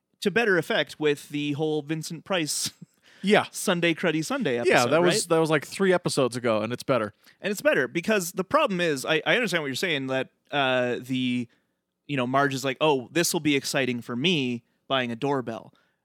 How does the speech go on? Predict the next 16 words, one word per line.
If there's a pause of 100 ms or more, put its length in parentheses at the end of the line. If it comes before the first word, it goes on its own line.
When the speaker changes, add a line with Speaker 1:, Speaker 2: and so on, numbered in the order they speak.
Speaker 1:
But
they,
they
abandon
that (160)
premise
very
quickly,
and
then
it
focuses
on
the
fact
that